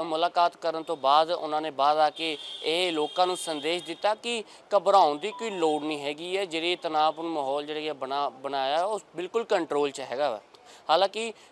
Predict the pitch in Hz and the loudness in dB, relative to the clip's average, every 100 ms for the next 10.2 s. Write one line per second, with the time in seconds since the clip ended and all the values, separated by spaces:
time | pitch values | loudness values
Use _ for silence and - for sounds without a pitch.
0 | - 202 175 160 202 196 165 - 190 202 | 0 2 6 4 4 2 0 2 2 2
1 | 190 160 160 170 180 175 180 170 165 175 | 0 -2 -6 -4 -6 -6 0 4 4 2
2 | 196 202 208 - 190 180 185 170 143 165 | -4 -4 -12 -12 -10 0 4 4 2 -2
3 | 180 175 151 175 180 190 156 156 156 156 | -2 -2 -4 -6 0 0 2 0 -2 -4
4 | 160 190 180 190 180 175 202 139 135 135 | -4 -2 2 0 0 -10 -4 2 4 4
5 | 190 190 185 175 175 175 - - - - | -2 -4 -2 0 2 0 -2 -12 -6 -2
6 | 170 - 165 160 151 143 - 170 165 151 | 0 0 4 4 2 -4 -2 0 0 0
7 | 202 240 233 - - 226 233 208 170 160 | 2 2 0 -14 -6 2 4 8 6 6
8 | 208 208 190 196 208 214 - - 202 165 | -4 -2 -2 4 2 2 -12 -4 -2 4
9 | 151 170 190 185 220 220 - - 196 208 | 6 6 4 4 2 0 -12 -2 0 0
10 | 233 | -4